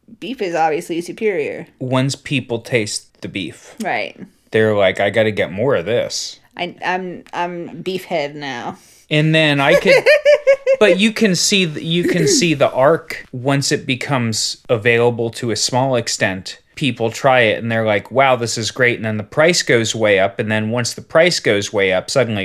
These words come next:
Speaker 2: f-, people find a way to bring a supply to market 'cause the demand is so high.
Speaker 1: Right, right.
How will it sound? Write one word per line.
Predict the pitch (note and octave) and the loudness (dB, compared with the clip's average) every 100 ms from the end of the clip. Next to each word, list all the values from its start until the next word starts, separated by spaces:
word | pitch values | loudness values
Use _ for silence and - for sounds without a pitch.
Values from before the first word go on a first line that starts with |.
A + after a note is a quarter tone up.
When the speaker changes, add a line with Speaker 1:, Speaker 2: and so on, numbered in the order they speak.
| - | -8
Speaker 2:
f-, | - _ | -18 _
people | - C#3+ A#2+ G#2+ | -6 -6 -2 -4
find | - A#2+ A2+ | 0 0 2
a | G#2 | 0
way | G2+ A#2+ G#2 F#2 | 4 4 4 0
to | F#2 - | -6 -8
bring | G2 F#2+ A#2 A2 G2+ | -6 -2 0 0 -2
a | |
supply | F#2+ - - - E3 A2 G2 A2 G#2+ - - A3 - | -4 -6 -8 2 4 4 2 0 -4 -14 -20 -12 -2
to | D#3 | 2
market | C#3 F#3 F#3+ D3+ B2 | 4 2 2 -2 -2
'cause | - D#3 - | 2 0 2
the | B2+ | 0
demand | B2 D#3+ A3 C#3 | 2 2 2 0
is | A2 | 0
so | - G2 F#2 | 0 -2 -2
high. | F2 G1+ - | -2 -6 0
Speaker 1:
Right, | F#3+ F3 - - | 2 2 -4 -8
right. | - A#1 | -6 -6